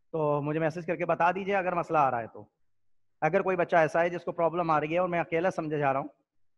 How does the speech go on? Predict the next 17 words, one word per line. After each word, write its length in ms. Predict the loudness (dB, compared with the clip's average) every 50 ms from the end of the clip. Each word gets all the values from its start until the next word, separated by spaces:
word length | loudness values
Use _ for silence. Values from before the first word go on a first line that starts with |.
| _ _ -6
तो 60 | -2
मैं 420 | 0 0 0 0 -2 -6 -10 -14
इसको 260 | -14 -10 _ -4 -2
repeat 320 | -2 -2 -4 -6 -8 -6 -4
कर 120 | -4 -4 -2
देता 240 | -4 -4 -6 -6
हूँ। 80 | -12 -16 -18 _ _ _ _ _ _ _ _ _ _ _ _ _ _ _ _ _ _ _ _ -10
जी, 480 | -6 -4 -2 -2 -4 -6 -12 -20 _ _ _ _ _ _ _ _ _ _ _ _ _ _ _ _ _ _ _ _ _ _ _ _ _ -4
चलें। 200 | -2 0 -2 -2 -4 -8 -18 -20 _ _ _ _ _ _ _ _ _ _ _ _ _ -2
<clears throat> 340 | 0 0 0 0 -2 -6 -12 -16 _ _ _ _ _ _ _ _ _ _ _ _ _ _ _ _ _ _ _ _ _ _ _ _ -6
तो 60 | -4
ये 360 | -2 0 0 0 2 2 0
इस 140 | -2 -2 -2
तरह 160 | -2 -2 -2 -2
से 220 | -2 -2 -4 -2
मैंने 440 | -2 0 0 0 0 -2 -2 -4 -6
इसको, 380 | -6 -6 -4 -2 0 2 0